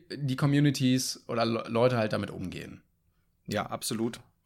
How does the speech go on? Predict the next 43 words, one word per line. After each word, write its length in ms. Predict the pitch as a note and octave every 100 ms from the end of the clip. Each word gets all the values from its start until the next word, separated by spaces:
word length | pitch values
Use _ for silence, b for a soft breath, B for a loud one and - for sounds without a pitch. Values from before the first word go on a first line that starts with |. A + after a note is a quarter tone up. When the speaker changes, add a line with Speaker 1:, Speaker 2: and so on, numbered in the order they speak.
| _
Speaker 2:
Und, 280 | A#2+ A2+ A2
und, 160 | G#2+ A2
und, 160 | G2
und 220 | A#2 A#2+ A#2
eben 260 | A#2+ B2
noch 220 | B2 -
mehr 200 | B2+ A#2 -
aufge-, 500 | A#2+ - - - -
sch-, 320 | - - - -
dass 280 | - B2+ -
das 200 | C3 -
Ganze 220 | B2 C3
noch 80 | C3
mehr 120 | B2+
geschürt 480 | A#2+ - - C#3 C3
wird, 180 | B2 A2+
eben 220 | A2+ A#2
durch 140 | A#2
so 180 | - B2
viele, 380 | - B2 A2+ A2 b b b b b _ _ _ _ _
äh, 60 | -
Influencer. 640 | - C#3 A#2+ - A2 A2 A#2+
Und 60 |
ich 60 | G#2
benutze 220 | A2+ A2 A2
das 80 |
Wort, 200 | A2+ A2
äh, 300 | - G#2+ A2
ganz 180 | G#2+ A2
bewusst, 220 | A#2 A2+
weil 80 | G#2+
ich's 160 | - -
hasse. 320 | A#2+ - A#2 B B B B B -
Ähm, 480 | A#2 A#2 A2+ A#2 - _ _ _ _
und 80 | A#2+
das, 180 | - -
das 140 | G3
ist 60 | -
schwierig. 340 | G#2 G#2+ -
Das, 200 | A2+ -
das 200 | B2 A#2+
ist 160 | B2 -
einfach 380 | A2+ B2 B2